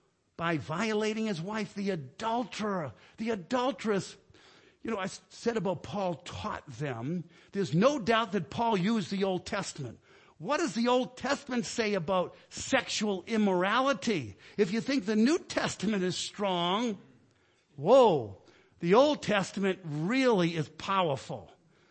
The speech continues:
If you committed adultery, you're gonna be stoned to death. If the person that you're committing it with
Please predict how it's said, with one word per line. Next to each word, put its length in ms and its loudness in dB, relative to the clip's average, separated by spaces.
If 180 -6
you 120 4
committed 440 2
adultery, 520 0
you're 120 0
gonna 140 -2
be 120 0
stoned 560 -2
to 60 0
death. 560 -4
If 160 -6
the 60 -6
person 460 0
that 140 -2
you're 120 -2
committing 460 0
it 220 -4
with 380 -2